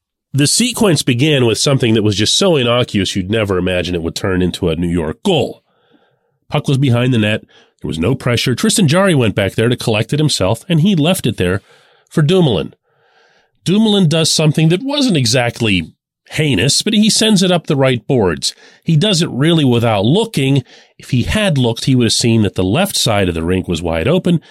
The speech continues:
but he s-, instead sends it around to the right side. No big deal, no damage done. The puck gets to Jason Zucker. You could blame Zucker a little bit for this goal because he then tries to throw it backward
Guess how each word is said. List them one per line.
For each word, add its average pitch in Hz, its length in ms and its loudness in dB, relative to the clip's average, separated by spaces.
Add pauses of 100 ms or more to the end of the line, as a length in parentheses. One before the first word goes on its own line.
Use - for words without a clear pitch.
(100)
but 175 100 -2
he 196 140 0
s-, - 240 -2
instead 117 440 -2
sends 110 300 0
it 117 80 0
around 98 380 0 (400)
to 120 100 -2
the 98 120 0
right 95 220 0
side. 82 400 -4 (320)
No 202 200 2
big 185 240 2
deal, 147 340 0 (160)
no 120 180 2
damage 113 440 0
done. 117 240 0
The 92 60 -4
puck - 260 -4
gets - 240 -4
to 120 100 -2
Jason 104 360 0
Zucker. 113 440 -2 (320)
You 135 140 0
could 80 180 -4
blame 147 320 2
Zucker 131 400 0
a 117 60 2
little 156 240 0
bit 104 160 -2
for 104 140 -4
this 92 180 -2
goal 156 240 -2
because 170 280 -2
he 240 240 0
then 196 240 2
tries 160 360 0
to - 80 -6
throw 127 320 2
it - 220 -4
backward 120 640 -2